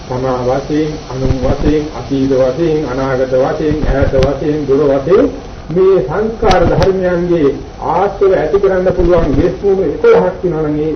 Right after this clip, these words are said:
එකොළහ විෂයෙහිම අතුරු සිදුරු නැතිව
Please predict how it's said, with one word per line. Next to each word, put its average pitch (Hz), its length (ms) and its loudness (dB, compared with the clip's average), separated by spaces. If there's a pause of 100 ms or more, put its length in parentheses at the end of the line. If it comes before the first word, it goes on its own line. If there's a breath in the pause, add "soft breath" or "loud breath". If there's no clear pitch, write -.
(120)
එකොළහ 220 540 0 (100)
විෂයෙහිම 143 580 0 (1900)
අතුරු 240 420 2
සිදුරු 175 320 2
නැතිව 135 340 -2